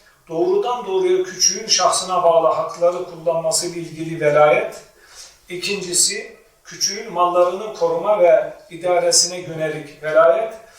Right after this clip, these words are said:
Üçüncüsü, küçüğün bedenen ve ruhen sağlıklı bir şekilde yetiştirilmesi, gözetilip eğitilmesine yönelik velayettir. Özetlemek gerekirse, küçük çocukların bakımı, gözetimi, terbiyesi için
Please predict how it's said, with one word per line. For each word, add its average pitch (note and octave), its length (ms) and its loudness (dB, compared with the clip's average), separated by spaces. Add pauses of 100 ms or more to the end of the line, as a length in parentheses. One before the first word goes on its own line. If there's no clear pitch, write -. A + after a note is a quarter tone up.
(300)
Üçüncüsü, F#3 680 -6
küçüğün F#3+ 600 -8
bedenen E3+ 580 4
ve F3 140 6
ruhen F3 360 -2
sağlıklı F3+ 720 0
bir F#3+ 100 -12
şekilde F3 440 -4
yetiştirilmesi, E3 1200 -6 (300)
gözetilip E3 600 -8
eğitilmesine F3 840 -4
yönelik D#3 340 -10
velayettir. - 880 -2 (560)
Özetlemek A#3 640 0
gerekirse, A3 880 0 (520)
küçük - 340 -14
çocukların F#3+ 760 0 (420)
bakımı, E3+ 760 0 (240)
gözetimi, F3+ 680 -4
terbiyesi F3+ 600 2
için - 360 -2